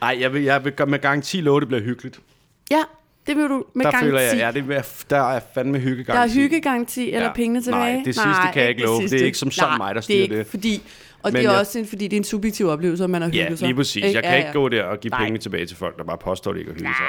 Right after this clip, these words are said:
Speaker 2: Nej.
Speaker 1: Når jeg har, altså, set dem sidde og hygge sig, det kan man jo se.
Speaker 2: Ja, du kan jo,
Speaker 1: Ja,
Speaker 2: du kan jo
Speaker 1: se for
Speaker 2: se de her hygge i hele ansigtet.
Speaker 1: Mm.
Speaker 2: Ja.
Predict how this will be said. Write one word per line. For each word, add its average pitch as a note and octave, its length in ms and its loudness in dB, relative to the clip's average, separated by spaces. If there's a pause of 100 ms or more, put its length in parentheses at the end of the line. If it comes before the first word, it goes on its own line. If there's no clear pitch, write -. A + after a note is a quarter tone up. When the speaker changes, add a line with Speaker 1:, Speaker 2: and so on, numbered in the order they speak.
Speaker 2:
Nej. - 20 -2
Speaker 1:
Når C3+ 80 0
jeg G#2 120 4
har, A2 400 -2
altså, G2 260 -8
set - 400 -4
dem F#2 140 -4
sidde F#2 240 -4
og E2 60 -8
hygge F2 180 -12
sig, E2 140 -14
det G2 80 -4
kan A2+ 80 -2
man F#2+ 80 -4
jo - 40 -14
se. - 220 -12
Speaker 2:
Ja, D#3 120 0
du E3 60 -12
kan D#3+ 80 -10
jo, D3+ 60 -12 (140)
Speaker 1:
Ja, E3 60 -8
Speaker 2:
du - 100 -8
kan C#3+ 80 -4
jo C3 60 -6
Speaker 1:
se C3 240 -6 (140)
for - 80 -12
Speaker 2:
se - 260 -4
de E3 60 -2
her D3 80 0
hygge E3 360 -8
i E3 40 -4
hele E3 220 -2
ansigtet. D3+ 400 -8
Speaker 1:
Mm. F#2+ 320 -6
Speaker 2:
Ja. C3+ 200 -4